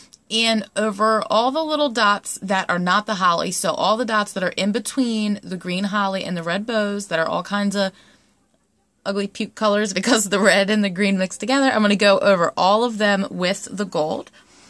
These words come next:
And I'm gonna start with the smaller end of the dotting tool. And if you see my hair, I'm really sorry. I have really long hair and I forgot to pull it up, so it's, like, falling in my face and in the shot. So I apologize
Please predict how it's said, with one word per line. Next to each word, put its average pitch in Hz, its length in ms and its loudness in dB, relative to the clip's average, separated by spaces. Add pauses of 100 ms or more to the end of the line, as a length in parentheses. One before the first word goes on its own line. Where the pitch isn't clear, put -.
(200)
And 175 120 -6
I'm 190 60 -4
gonna 190 140 -4
start 190 300 0
with 190 140 -4
the 196 100 -2
smaller 185 640 0
end 180 400 -4
of 170 280 0
the 175 80 -8
dotting 180 280 -2
tool. 269 260 -2 (460)
And 208 220 0
if 202 120 -8
you 226 60 -4
see 285 180 -2
my 285 120 0
hair, 226 200 2
I'm 202 120 0
really 202 160 0
sorry. 180 340 0
I 190 60 -6
have 180 100 -6
really 196 220 -2
long 254 180 -2
hair 226 240 -2
and - 140 -4
I 180 60 -6
forgot 214 340 -4
to 247 60 -2
pull 240 220 -2
it 208 60 -2
up, 185 240 -2
so 180 460 -2
it's, - 240 -4
like, 165 240 -6 (580)
falling 196 600 -2
in 190 280 -2
my 185 160 -2
face 190 320 -2
and 180 100 -6
in 175 120 -6
the 180 80 -6
shot. 160 320 -2
So 175 180 -6
I 185 80 0
apologize 185 640 -4